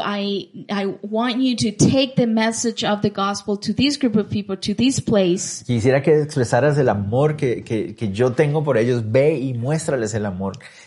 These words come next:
Speaker 2: para que ellos vengan al arrepentimiento.
Speaker 1: I want the, I want you to express them my love so they can come to repentance.
Speaker 2: Pero quiero que sepas algo.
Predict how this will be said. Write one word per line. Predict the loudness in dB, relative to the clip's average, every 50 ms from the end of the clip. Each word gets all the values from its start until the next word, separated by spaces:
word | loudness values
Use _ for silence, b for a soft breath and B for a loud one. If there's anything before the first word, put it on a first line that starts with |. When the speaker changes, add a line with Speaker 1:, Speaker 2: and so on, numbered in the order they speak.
| B
Speaker 2:
para | B -2 -2 -2 0
que | 0 0
ellos | 2 0 0 0
vengan | 0 0 0 0 -2
al | -2 -2
arrepentimiento. | -2 -2 -4 -4 -6 -8 -6 -6 -6 -4 -4 -4 -2 2
Speaker 1:
I | 4 4 4
want | 4 4 4 4 4 4 4
the, | 4 4 4 2 2
I | 2 4
want | 4 4 4 4 4 4
you | 6 6
to | 6 6
express | 4 4 2 0 0 0 0 0 0 -2 -4 -4
them | -2 0 0 0
my | 2 2 2 2 2
love | 2 4 4 6 4 4 2 0
so | -2 -2 0 0
they | 0 0 0
can | 0 -2 -2
come | -2 -2 0 0 0
to | 0 0
repentance. | 2 2 2 2 2 0 0 -2 -4 -6 -6 -8 -8 -8 -8 -6 -2
Speaker 2:
Pero | -2 0 0 0 -2
quiero | 0 2 2 2
que | 2 2
sepas | -2 -4 -6 -6 -6 -6
algo. | -8 -8 -10 -12